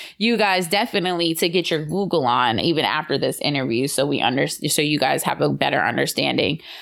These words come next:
So you were carrying the pots and pans around in New York,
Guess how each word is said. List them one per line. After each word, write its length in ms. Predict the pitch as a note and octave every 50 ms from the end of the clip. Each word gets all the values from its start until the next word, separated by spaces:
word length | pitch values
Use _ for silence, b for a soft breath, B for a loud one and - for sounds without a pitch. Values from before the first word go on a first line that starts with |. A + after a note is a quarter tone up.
| B B B B
So 200 | - - - G#3
you 160 | F#3+ F#3+ F#3+ F#3
were 120 | F#3 F3+
carrying 420 | - - A#3 A3 A#3 A#3+ A#3+ A#3
the 80 | A3+ A3+
pots 280 | A3 - G3+ G#3 - -
and 120 | G#3+ G#3+
pans 320 | G#3+ A3+ G3+ G3 F#3+ F#3 G3
around 360 | F#3+ G3 F#3+ F#3 F#3 F#3+ F#3+
in 100 | F#3+ F#3+
New 100 | F#3+ F#3+
York, 540 | F#3+ F#3 F#3 E3 D#3 D3+ D3 D3 D3 -